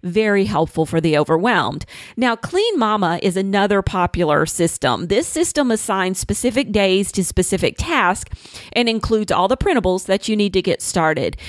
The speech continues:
She breaks the tasks down into daily, weekly, rotating, and monthly tasks to help you get it all done.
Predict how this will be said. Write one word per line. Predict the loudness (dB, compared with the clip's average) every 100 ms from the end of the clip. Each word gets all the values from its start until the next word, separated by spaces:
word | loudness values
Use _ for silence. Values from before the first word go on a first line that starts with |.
| -16 -8
She | -2 0
breaks | 2 0 -2
the | -4 -2
tasks | 0 0 0 0
down | 0 0 2 0
into | 0 -2
daily, | 0 2 2 2 0
weekly, | 0 -2 0 0 2
rotating, | 2 2 0 0 0 2 2 0
and | -4 -4
monthly | 0 -2 -2 -2 0
tasks | 0 2 2 0 -2
to | -2
help | 0 0 0
you | -2
get | 0 0 2
it | 0
all | 0 0 0
done. | 0 0 0 -2